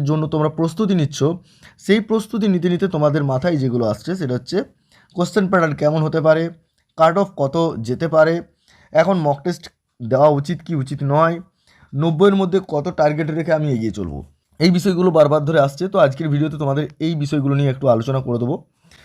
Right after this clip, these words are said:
প্রথমে তোমাদেরকে যেটা বলি যে কোশ্চেন প্যাটার্ন কেমন হবে। তো জিওগ্রাফি সাবজেক্টের, এ, পিজি বা, উম, আহ, নাইন টেন দুটোর ক্ষেত্রে আমি বলে দিচ্ছি।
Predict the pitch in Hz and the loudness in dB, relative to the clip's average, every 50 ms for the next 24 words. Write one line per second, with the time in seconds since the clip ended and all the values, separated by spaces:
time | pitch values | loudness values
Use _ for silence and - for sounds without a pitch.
0 | _ _ _ _ _ - 180 180 202 226 233 226 214 208 202 196 196 190 185 185 | _ _ _ _ _ 0 2 2 4 2 2 4 4 4 4 4 4 2 2 0
1 | 170 170 170 156 151 147 147 165 - - _ _ _ _ _ - 143 196 202 - | 0 0 0 0 2 0 0 -2 -4 -8 _ _ _ _ _ -12 -10 -8 -4 -2
2 | 196 190 190 - 208 214 196 196 180 196 214 220 196 175 143 135 127 113 104 - | -2 0 0 0 -2 0 0 2 2 2 2 2 0 0 0 0 0 -2 -2 -6
3 | 73 - - - 160 160 156 147 135 131 170 180 165 165 180 180 170 - 175 156 | -8 -10 -4 0 0 2 2 2 0 0 0 0 2 0 0 -2 0 2 2 2
4 | 139 131 147 147 143 160 160 175 - - _ _ _ _ _ - 113 139 147 147 | 2 0 -2 -4 -2 -2 -2 -2 -4 -8 _ _ _ _ _ -4 0 2 4 4
5 | 143 143 143 - 170 165 147 147 180 185 185 - - 139 143 143 143 143 143 131 | 2 0 -2 -4 -4 -4 -2 -2 -2 -2 -2 -2 0 4 4 6 6 6 4 2
6 | - - - 120 117 107 117 127 131 127 127 123 123 123 123 127 139 151 156 160 | 0 -6 -12 -16 -14 -12 -8 -6 -6 -4 -2 -2 0 0 0 0 0 -2 -2 -2
7 | 147 160 165 165 156 139 156 147 185 185 151 190 185 - 185 185 175 165 160 143 | -4 -4 -2 -2 -2 -2 0 0 0 0 0 -2 -2 0 0 0 2 2 2 2
8 | 151 151 151 147 143 143 - 190 | 2 2 2 2 0 -2 -4 -6